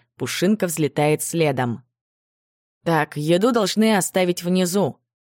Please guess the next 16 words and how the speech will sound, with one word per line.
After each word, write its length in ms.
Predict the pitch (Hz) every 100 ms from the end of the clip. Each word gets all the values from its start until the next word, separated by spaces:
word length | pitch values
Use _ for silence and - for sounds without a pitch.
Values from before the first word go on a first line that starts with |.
| _ -
Арендар 460 | 156 151 147 143
ставит 420 | 131 - 147 143
меня 240 | 160 156 143
на 100 | 143
постель, 520 | 127 123 - 214 226
подмигивает. 880 | - 143 151 202 190 180 175 170 - _ _ _ _
«Одну 320 | 156 175 190
секунду». 580 | - 147 131 127 - - _ _ _ _ _
Хлоп, 460 | - 220 262 - - _ _ _
и 120 | -
его 360 | 214 233 285 302
уже 240 | 247 220
нет 360 | 214 196 233 - -
передо 340 | 196 196 196
мной. 460 | 160 139 139 135 - _ _ _ _
Хлоп, 520 | - 160 160 214 -